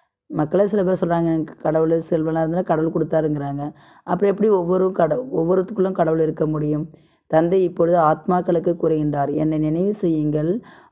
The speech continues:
ஆத்மாக்களாகிய நீங்கள் கூறுகின்றீர்கள், 'கடவுள் எங்களுக்குள் இந்த ஞானத்தை கொடுத்தார், அதை நாங்கள் எங்கள் சகோதரர்களுக்கு கொடுக்கின்றோம்.' ஒவ்வொரு நாளும் எவ்வளவு நேரம் உங்களை ஆத்மாவாக கருதி தந்தையை நினைவு செய்கின்றீர்கள்? இந்த விஷயத்தை இட்டு அட்டவணையை பேணுவதற்கு உங்களுக்கு எல்லையற்ற பரந்த புத்தி தேவையாகும்."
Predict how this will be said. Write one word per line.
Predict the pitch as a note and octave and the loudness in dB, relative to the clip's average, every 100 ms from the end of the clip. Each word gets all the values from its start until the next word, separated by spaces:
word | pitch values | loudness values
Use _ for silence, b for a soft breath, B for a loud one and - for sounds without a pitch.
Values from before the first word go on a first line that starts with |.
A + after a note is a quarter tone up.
| D#3 | -2
ஆத்மாக்களாகிய | E3 - G3 F#3+ F#3 F3+ F3+ E3+ | -2 0 -2 0 2 2 0 0
நீங்கள் | D#3 D#3 D#3+ | 0 -2 -4
கூறுகின்றீர்கள், | - E3+ E3+ E3 D#3 D3 D3 C#3+ | -2 0 0 0 -2 0 -2 -2
'கடவுள் | D#3+ D3+ F#3 | 0 2 2
எங்களுக்குள் | F#3 D#3+ E3 F3 F3 | 0 0 -2 0 -2
இந்த | E3+ D3+ | 0 0
ஞானத்தை | D3+ D3+ D#3+ E3+ E3+ | 0 0 -2 -2 -2
கொடுத்தார், | D#3+ D3+ D#3+ D#3 G#3+ B B B - | -2 -2 0 -2 -2 B B B -4
அதை | E3 E3 | -2 0
நாங்கள் | D#3+ D#3+ | 0 2
எங்கள் | D#3+ D#3 D#3 | 0 0 -2
சகோதரர்களுக்கு | D3 D#3 D#3+ F3 F#3 F3+ F3+ | -2 0 2 2 0 0 -2
கொடுக்கின்றோம்.' | F3 D#3+ D#3 D#3+ D3 D3 C#3+ D3 B B B | -2 -2 -2 -2 -2 -2 -4 -8 B B B
ஒவ்வொரு | D#3+ E3 F#3+ G3+ | -2 0 0 0
நாளும் | F#3+ D#3 E3 F3 | 0 0 0 0
எவ்வளவு | D#3 E3+ F#3 | 0 0 0
நேரம் | F3+ E3+ F3 | 0 0 0
உங்களை | D#3+ D#3 | 0 0
ஆத்மாவாக | D3+ D#3 E3+ E3+ E3+ | 0 -2 0 0 0
கருதி | E3+ D#3+ D3+ E3+ | 0 0 0 0
தந்தையை | F3 D#3 D#3 E3+ | 0 0 2 0
நினைவு | D#3+ D#3+ E3+ | -2 -2 -2
செய்கின்றீர்கள்? | F3 D#3+ D#3 D3+ D3 C#3+ B B B | -2 0 0 0 -2 -4 B B B
இந்த | - E3 E3 | -4 0 0
விஷயத்தை | D#3+ F3+ F#3 F3+ | 0 -2 0 -2
இட்டு | D#3+ F3 | -2 0
அட்டவணையை | D#3+ D3+ F3+ F#3 F3+ | 0 2 0 0 0
பேணுவதற்கு | F3 D#3+ D#3 D3+ D3+ F3+ | 0 0 0 -2 -2 -2
உங்களுக்கு | E3 D#3 D3+ F3 E3+ | 0 -2 -2 0 0
எல்லையற்ற | D3+ D#3 E3 F3+ F3+ | 2 2 2 0 0
பரந்த | F3 D3+ D#3+ E3+ | 2 2 2 -2
புத்தி | F3+ E3 D#3+ F3 | -2 -6 -2 -4
தேவையாகும்." | E3+ E3+ D3+ D#3 D3 D3 D3 | 0 0 2 0 0 -2 -4